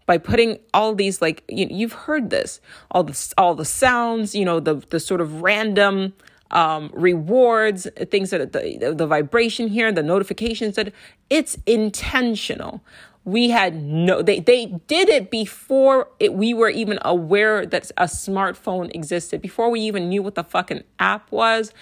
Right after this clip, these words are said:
They sat down, they schemed, "How can we make people addicted to this?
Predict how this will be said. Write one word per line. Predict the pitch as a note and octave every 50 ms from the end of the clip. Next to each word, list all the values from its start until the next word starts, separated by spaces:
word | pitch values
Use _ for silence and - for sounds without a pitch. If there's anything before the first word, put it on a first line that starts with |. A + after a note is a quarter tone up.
| - - - _ _
They | - G#3 G3
sat | F#3+ - - - - A3+ A#3 B3 B3+ - _ _
down, | - F#3 E3+ F3 E3 E3 E3 E3 - _ _ _ _ _
they | - F#3 F3 F3
schemed, | - - - - - - - B3 B3 A3+ G3 F3 E3+ E3 E3 F3
"How | - - - C4+ C#4 D4 D4
can | - - B3 A#3+ G#3+
we | G#3 G3+ F#3+
make | F3+ F#3 F#3+ G#3+ A3+ A#3+ A3+ - _
people | - - A3 F#3+ - - -
addicted | - E3 D3+ C#3 C#3 - F#3 G3 F#3+ - - D#3+ D#3+ - _
to | - -
this? | - - - - - -